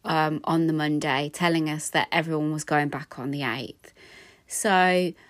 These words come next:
mentally, I started to prepare. And initially, I was like, "Whew, this is a blow." Then I was like, "No, this is good.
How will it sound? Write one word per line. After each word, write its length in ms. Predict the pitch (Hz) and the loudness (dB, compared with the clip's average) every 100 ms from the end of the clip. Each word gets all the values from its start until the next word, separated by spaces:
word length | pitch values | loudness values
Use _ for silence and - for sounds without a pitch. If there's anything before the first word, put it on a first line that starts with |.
| _ - | _ -2
mentally, 920 | 208 214 214 208 233 214 208 208 208 - | 4 4 4 0 0 2 4 4 2 -2
I 80 | |
started 560 | 165 - 175 165 - 170 | -4 0 2 2 0 -10
to 80 | - | -8
prepare. 680 | - 156 - 139 113 113 151 - - - _ | -6 -6 -4 -4 -2 -4 -10 -14 -20 -20 _
And 300 | - 180 180 | 2 4 4
initially, 580 | - 190 202 - 214 202 | 0 0 0 -2 -4 -2
I 120 | 180 | -2
was 180 | 175 170 | -2 -2
like, 220 | 147 - 160 - | -4 -4 -8 -4
"Whew, 260 | 214 202 190 - - - - _ _ - - - - | 2 2 2 -4 -12 -16 -20 _ _ -20 -20 -18 -10
this 160 | 175 | -8
is 80 | 180 | -4
a 60 | 170 | -4
blow." 560 | - 175 165 165 180 | 0 4 6 6 4
Then 160 | 180 170 | 2 2
I 60 | 165 | 2
was 200 | 165 165 | 0 0
like, 240 | 151 - | 0 0
"No, 320 | 165 170 185 | 2 6 6
this 220 | 190 170 | 6 2
is 80 | 165 | -4
good. 500 | - 185 208 214 - | 0 4 6 6 2